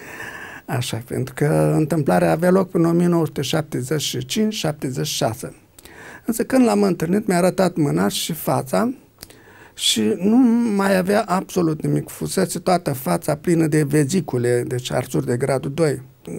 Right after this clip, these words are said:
Una dintre mâini care a fost cea mai afectată avea o pată albă, dar fără cicatrice cheloidă. Uh, după arsuri, cicatricea cheloidă este acea,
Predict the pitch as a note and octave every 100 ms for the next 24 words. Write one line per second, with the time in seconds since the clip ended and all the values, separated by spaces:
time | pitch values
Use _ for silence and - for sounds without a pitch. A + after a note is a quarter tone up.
0 | D#3+ D#3+ E3+ G#3 A3+ F3 D#3+ D3+ E3 E3
1 | G3 G3 D3 C#3 C3 D#3 - - C#3 C#3
2 | C3+ - B2 E3 G3 A3 G3 G#3 G#3 F#3+
3 | F#3+ F3 F3+ E3 - F3 F3 D3 E3 C#3+
4 | - - D3+ C#3+ - A#3 A3+ - D#3 D#3
5 | D#3 D3+ D3+ - D3+ F3+ D#3+ D#3 D3 C3
6 | B2+ - - - - - _ - - C#3+
7 | C#3 B2+ C3+ F3+ E3 C#3+ C#3 - A3+ B3+
8 | - E3+ F3 D#3 D#3 F3 E3+ D#3 - D#3+
9 | F#3 B3 A3 G#3+ G3+ G3 F#3 G3+ F3